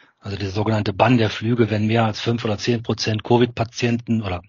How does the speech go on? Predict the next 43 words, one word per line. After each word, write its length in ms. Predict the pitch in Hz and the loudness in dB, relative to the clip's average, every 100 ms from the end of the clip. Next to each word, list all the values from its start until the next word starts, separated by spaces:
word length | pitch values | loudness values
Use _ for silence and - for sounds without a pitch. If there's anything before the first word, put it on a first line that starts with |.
| - | -12
Patienten 360 | 90 - 104 | -8 -6 -6
ist 80 | 101 | -8
der 60 | 92 | -4
falsche 300 | 107 104 101 | -2 -2 0
Ausdruck, 300 | 110 - 107 | -2 -2 0
covid-Passagiere 920 | 117 113 - 98 101 95 117 120 117 - - - - - | 2 2 0 -2 0 0 0 0 -2 -10 -18 -18 -18 0
transportiert 680 | 117 113 - - 117 110 | 0 0 -4 0 2 2
wurden, 200 | 117 110 | 2 2
hat 60 | 113 | 2
natürlich 320 | 107 113 107 | 0 0 0
auch 80 | 113 | 2
nicht 180 | 110 - | 0 0
gerade 260 | 98 98 | -2 -4
dazu 220 | 98 - 104 | -4 -6 -4
geführt, 460 | 101 110 110 110 - - - - | -4 0 2 0 -6 -18 -18 -10
dass 160 | - - | -8 -6
eine 100 | 117 | -2
Planungssicherheit 760 | 110 120 107 95 92 98 95 95 | 4 4 4 0 -2 -2 -2 -2
da 240 | 98 92 | -2 -2
war. 240 | 82 90 - - - - | -4 -8 -12 -18 -16 -8
Das 120 | 92 | 0
alles 360 | 110 127 - - | 2 2 0 2
scheint 240 | 127 131 | 4 4
jetzt 120 | 120 | 0
etwas 240 | 127 110 - | -4 -6 -2
besser 320 | 123 143 131 | 0 2 -2
zu, 320 | - 131 120 | -2 -2 -2
zu 220 | - 113 | -4 -4
werden, 500 | 110 120 127 127 120 - 107 | 2 4 4 2 -2 -8 -8
ähm, 400 | 104 104 104 95 | -6 -6 -8 -12
das 100 | 92 | -14
muss 140 | - | -8
man 80 | 107 | -6
erst 140 | 98 | -4
mal 120 | 107 92 | -4 -2
sehen. 360 | 107 123 127 - - - - - - - - _ | 0 0 0 -6 -20 -20 -20 -20 -20 -20 -20 _
Auch 220 | 110 110 | -4 -4
die, 320 | - 104 101 | -4 -4 -4
die 160 | 98 98 | -6 -10
Flugpreise, 760 | - 117 135 - 120 127 117 | -6 -4 -4 -4 2 2 2
die, 260 | 101 101 101 | -2 -4 -4
äh, 360 | 104 98 98 95 - - | -2 -4 -4 -8 -12 -14
bis, 520 | 95 - - - | -12 -10 -12 -16